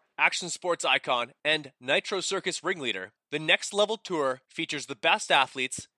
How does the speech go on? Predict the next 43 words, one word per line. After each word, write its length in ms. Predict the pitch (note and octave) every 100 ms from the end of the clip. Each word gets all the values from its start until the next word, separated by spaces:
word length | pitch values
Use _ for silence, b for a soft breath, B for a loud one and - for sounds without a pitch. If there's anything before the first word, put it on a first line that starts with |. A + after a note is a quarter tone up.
| -
in 120 | B2+
action 360 | B2+ D3+ - F3
sports 460 | - C3 A#2 - - _
taking 360 | - F#3+ G#3+ F#3
on 200 | E3 D#3
the 100 | D3 -
biggest 300 | F3+ A3+ -
ramps 340 | D#3 D#3+ -
in 60 | C#3+
the 80 |
world. 320 | B2 A#2 F2 - -
The 60 | C3+
Nitro 380 | C3+ E3 -
Circus 340 | G3 F#3+ F#3 F#3+
design 360 | E3+ F3 F3+
team 300 | F3 C3 A2+ - -
has 140 | C3
put 180 | - D3+
it 100 | C#3+
all 220 | C#3+ E3
on 60 | G3
the 80 | E3+
line 220 | D#3 C#3
with 100 | A2+
this 120 | C3
show, 300 | - B2+ F#2+ -
doubling 380 | D3+ F3+ G3
down 400 | E3 D#3 C3+ B2+ A#2 _
on 160 | B2 C3
the 100 | C3+
risk 240 | C3 -
factor. 380 | G#2+ E2+ - - _
The 200 | C3+ F3
F 160 | E3+ -
M 160 | G#3+
X 300 | F#3+ E3+ - - _ _
Next 320 | B2 F3 - D3
Level 260 | D3+ D3+
takeoff 520 | - D#3 D#3+ D3 C3+
ramp 220 | C#3+ C#3 -
alone, 640 | B2 A#2 A#2 D#3 G#2+ F#2 -
a 60 | C#3+
towering 640 | - D#3+ F#3+ F3+ E3+ D#3